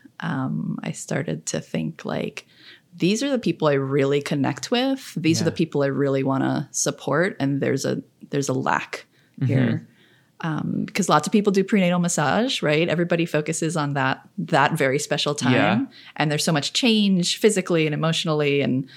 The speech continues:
Speaker 1: um, and it's, it's, I think it's well known that prenatal massage is a thing and that people, you know, you go to a specialist to do that.
Speaker 2: Yeah.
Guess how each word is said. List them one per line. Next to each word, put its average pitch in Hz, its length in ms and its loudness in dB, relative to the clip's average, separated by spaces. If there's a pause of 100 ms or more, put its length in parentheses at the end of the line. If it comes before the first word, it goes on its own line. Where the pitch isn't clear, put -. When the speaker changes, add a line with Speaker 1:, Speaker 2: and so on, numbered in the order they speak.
(320)
Speaker 1:
um, - 540 -2 (140)
and 151 120 2
it's, - 380 -4 (160)
it's, - 600 -8 (760)
I 156 60 0
think 165 160 0
it's 165 120 0
well 143 260 4
known 135 440 0
that 147 160 2
prenatal 143 280 0
massage 135 360 -2
is 135 80 -4
a - 40 -6
thing 165 560 4
and 143 320 -2
that - 220 -4
people, 135 560 0
you - 120 -2
know, - 340 -4
you 156 100 0
go 165 180 4
to 139 100 4
a 139 40 0
specialist 143 500 -2
to 160 80 -4
do 139 200 -2
that. 170 260 0
Speaker 2:
Yeah. 127 360 2